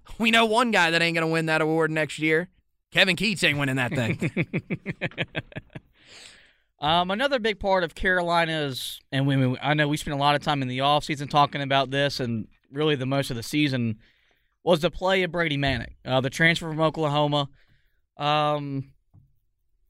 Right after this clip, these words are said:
Speaker 2: what did the success that he he provided this team, and he got the award for, uh, the top transfer in, in college basketball, because now we gotta give out those types of awards in, in this ever-changing era of college athletics.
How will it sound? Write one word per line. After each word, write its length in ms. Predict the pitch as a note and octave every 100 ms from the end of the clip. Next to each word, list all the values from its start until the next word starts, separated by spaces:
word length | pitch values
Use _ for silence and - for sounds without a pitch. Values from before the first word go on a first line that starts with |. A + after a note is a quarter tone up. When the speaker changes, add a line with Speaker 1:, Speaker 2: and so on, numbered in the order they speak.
| _ _ _ _ _ _ _ _ _ _ _ _ _
Speaker 2:
what 380 | - C#3+ A3+ C#4+
did 220 | B3 A#3
the 80 | F#3
success 680 | - F3 - - F#3+ F#3 -
that 140 | D#3
he 460 | C3 E3 E3 D#3+ B2 - _ _ _ _ _
he 160 | D3+ E3+
provided 520 | E3 D3+ D3 C#3+ C3+
this 200 | A#2+ B2
team, 320 | - B2 A2+ A2+
and 100 | A#2
he 160 | C#3+
got 280 | C#3 C#3+ C#3
the 220 | C#3+ C3+ C3
award 380 | C3 C3 C3+
for, 360 | - B2+ A#2+ A2 - - _ _
uh, 160 | - C3+
the 100 | B2+
top 300 | B2+ D3 C#3
transfer 720 | - C#3+ C3+ - C#3+ C3+ B2+
in, 180 | B2+ C3
in 120 | C3+
college 400 | B2+ C#3 C3 B2+
basketball, 380 | B2 B2 C3 C3
because 240 | B2 C3 A#2+
now 140 | C3
we 60 | C3
gotta 140 | B2+
give 160 | C3 C3
out 100 | B2
those 160 | B2+
types 220 | - C3
of 60 | B2
awards 520 | A#2+ C3 C#3 C3 A#2+
in, 160 | B2+ A#2+
in 120 | B2
this 160 | B2 A#2
ever-changing 760 | C3 B2 - C3 B2 B2 A#2 A2+
era 320 | C3 B2+ A#2+
of 80 | A2+
college 300 | C#3 B2+ A2+
athletics. 600 | A2+ C#3+ C#3+ A#2+ -